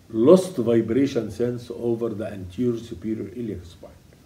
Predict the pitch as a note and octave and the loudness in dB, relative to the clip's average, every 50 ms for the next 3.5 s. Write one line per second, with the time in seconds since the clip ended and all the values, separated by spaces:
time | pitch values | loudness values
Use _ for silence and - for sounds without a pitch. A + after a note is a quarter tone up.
0 | _ _ _ - - - - _ - - - B2+ D#3 F3 G3 F#3+ F3 D#3 D3 C3+ | _ _ _ -20 -20 -20 -20 _ -10 -8 -6 -4 -2 -2 0 4 4 4 2 2
1 | B2+ B2+ A#2+ G#2+ G#2 - C3+ C3+ B2+ A2+ G#2 F#2+ F#2 F2+ F2+ - F#2+ F2+ F#2 F2+ | 0 0 -2 -2 -2 -2 -2 -2 -2 -2 -4 -6 -8 -10 -12 -12 -14 -14 -12 -12
2 | F2 F2 F2+ G2 G2+ G2 A2 A2+ A2+ A#2+ A#2+ G#2+ G2 F#2+ - - - G#2+ G#2 G2+ | -14 -12 -10 -10 -6 -2 0 0 0 0 -2 -4 -4 -8 -10 -12 -10 -8 -6 -6
3 | F#2+ G2 F2 F2 - B2+ C3 D3 D#3+ - | -6 -6 -8 -4 -2 -2 0 -2 -2 -6